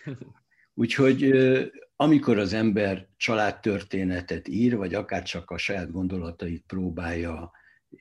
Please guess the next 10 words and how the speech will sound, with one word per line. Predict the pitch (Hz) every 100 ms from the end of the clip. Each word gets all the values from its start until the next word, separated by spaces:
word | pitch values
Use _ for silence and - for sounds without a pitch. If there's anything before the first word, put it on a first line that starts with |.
| -
mm, | 90 85 82
ilyen | 82 90 80
családtörténetekbe | - 104 87 - 101 87 95 80 - 82 90
ágyazni, | 87 101 110 123 117 135 143 - _ - _
akkor | - 113 - 117
azért | 117 110 120
előbb-utóbb | 131 110 92 104 104 87
kiderül, | - 104 95 98 98
hogy | 95
azért | 92 90 92